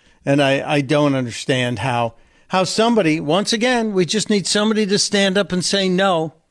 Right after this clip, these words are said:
no, we're not doing that. We're not gonna, we're not changing Father's Day."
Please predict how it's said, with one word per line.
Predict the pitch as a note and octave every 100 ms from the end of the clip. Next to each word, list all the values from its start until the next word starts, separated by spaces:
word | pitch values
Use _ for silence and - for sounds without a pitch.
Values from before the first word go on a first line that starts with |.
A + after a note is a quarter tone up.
| _ _ _ _ _
no, | D#3 F#3+
we're | G3+ F#3
not | G3 F#3
doing | F3 G3+ F#3
that. | D3+ C#3+ C#3+ - - - _ _ _ _ _ _ -
We're | D#3+
not | F#3 F#3+ F#3+
gonna, | F#3+
we're | F3 F3
not | F#3+ F#3+ G#3 A3
changing | - G#3 G#3 E3+ F#3+
Father's | D#3+ G3 F#3 F#3 F3+ -
Day." | D3 C3 C3+